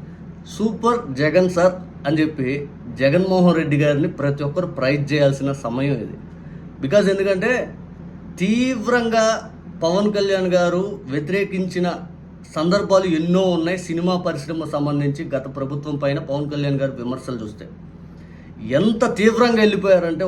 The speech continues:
ఒకానొక సందర్భంలో "సన్నాసుల్లారా" అనే అంత పెద్ద పెద్ద మాటలు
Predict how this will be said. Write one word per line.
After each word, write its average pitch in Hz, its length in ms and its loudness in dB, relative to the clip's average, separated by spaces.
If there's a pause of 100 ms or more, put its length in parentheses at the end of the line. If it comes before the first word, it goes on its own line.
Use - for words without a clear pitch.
ఒకానొక 180 460 -2
సందర్భంలో 180 580 -2 (280)
"సన్నాసుల్లారా" 175 880 2
అనే 156 140 -2 (120)
అంత 180 260 -4 (120)
పెద్ద 147 140 -4 (100)
పెద్ద 170 140 -4
మాటలు 135 320 -4